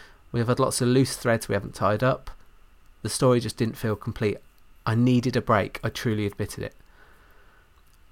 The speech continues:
I need, I just needed to get my head away from it all for a while, and once I had, we started talking about storylines and things we could do,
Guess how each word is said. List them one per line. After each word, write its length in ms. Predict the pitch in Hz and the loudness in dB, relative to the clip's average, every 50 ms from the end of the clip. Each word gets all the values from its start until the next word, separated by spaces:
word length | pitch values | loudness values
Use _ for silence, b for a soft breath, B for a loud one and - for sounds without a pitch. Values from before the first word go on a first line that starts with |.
| _ _ | _ _
I 80 | - 127 | 0 4
need, 220 | 131 139 143 139 | 6 6 6 6
I 80 | 151 147 | 4 2
just 180 | - 160 139 - | 0 0 0 2
needed 300 | 156 147 143 - 135 - | 2 2 2 0 -2 -6
to 60 | - | -2
get 200 | - 135 - - | -2 0 0 2
my 120 | 131 123 | 0 0
head 220 | 117 117 143 127 131 | 2 2 0 0 0
away 240 | 117 117 117 113 | 2 2 2 2
from 200 | 110 - - 117 | 2 0 -2 -2
it 100 | 117 113 - - - | -2 -4 -6 -10 -6
all 180 | - 131 123 113 | -2 -2 -2 -2
for 180 | - - 120 | -2 0 0
a 60 | 113 110 | 0 2
while, 460 | 107 113 110 113 113 113 113 - - - - | 2 4 4 4 4 4 0 -4 -8 -8 -4
and 100 | 117 120 | -2 -2
once 200 | 139 151 - - | -2 -2 -4 -6
I 80 | 123 | -6
had, 320 | 104 113 110 107 107 - - - - - - - | -4 -2 0 0 -2 -4 -8 -16 -20 -20 -20 -10
we 80 | - 107 | -8 -8
started 360 | - - 139 120 117 - 120 | -4 0 0 0 0 -2 -6
talking 240 | - - 110 98 110 | -4 -4 -4 -4 -2
about 140 | 101 95 - | -4 -4 -4
storylines 720 | - - - 131 123 120 117 117 117 117 120 120 117 - - | -4 -4 -2 0 2 2 2 2 2 2 0 0 -4 -6 -6
and 140 | - 110 101 | -8 -10 -6
things 240 | - 117 113 113 - | -4 -4 -4 -4 -4
we 60 | 110 | -6
could 220 | 104 - 123 - - | -8 -8 -10 -6 -4
do, 240 | 107 101 98 98 | -4 -4 -4 -6